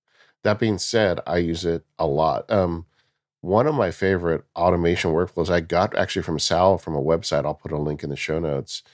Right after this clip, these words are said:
Um, because I'm a lawyer, I send a lot of P D Fs to people that are not done. You know, people are reading draft P D Fs.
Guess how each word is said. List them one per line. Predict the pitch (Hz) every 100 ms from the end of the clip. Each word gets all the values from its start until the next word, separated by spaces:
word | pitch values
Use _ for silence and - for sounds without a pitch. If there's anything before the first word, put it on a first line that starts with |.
| _ _ _ _ -
Um, | 78 73 76 71 _
because | 92 107
I'm | 107
a | 104
lawyer, | 143 165 104 90 82 -
I | 92
send | - 92
a |
lot | 85 76 78
of | 69
P | - 85
D | 76
Fs | 80 -
to | -
people | 95 92 98 101 90
that | 82
are | 67 78
not | 76 67 - -
done. | 73 87 123 -
You | 98
know, | 90 73 - _
people | 92 - 82
are | 73 69
reading | 73 80 71
draft | 71 71 71 - _
P | 73
D | 71
Fs. | 76 76 - -